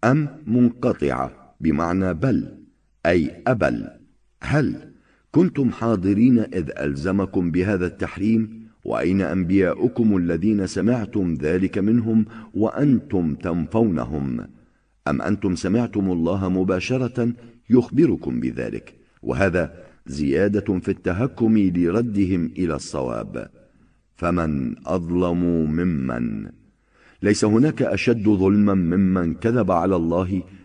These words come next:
فادعى تحليل شيء لم يحلله الله، أو تحريم شيء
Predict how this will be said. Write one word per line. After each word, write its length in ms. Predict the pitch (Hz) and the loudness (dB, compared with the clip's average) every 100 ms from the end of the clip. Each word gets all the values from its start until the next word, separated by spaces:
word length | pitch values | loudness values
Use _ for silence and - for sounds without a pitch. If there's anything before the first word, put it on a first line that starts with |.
| _ | _
فادعى 500 | 80 71 76 71 90 | -4 0 2 4 2
تحليل 520 | - - 104 107 95 | 0 -4 0 0 0
شيء 460 | - 143 - 120 104 - - - | 0 0 4 4 4 0 -14 -4
لم 320 | 95 95 92 | 0 2 2
يحلله 680 | 92 92 90 76 143 127 101 | 0 0 -2 4 4 4 0
الله، 520 | 82 80 98 98 85 - - - | 0 0 0 0 -2 -6 -10 0
أو 160 | 101 92 | 2 2
تحريم 540 | - - 127 175 120 | -2 -4 -2 0 0
شيء 500 | 98 107 - 101 | 0 0 0 0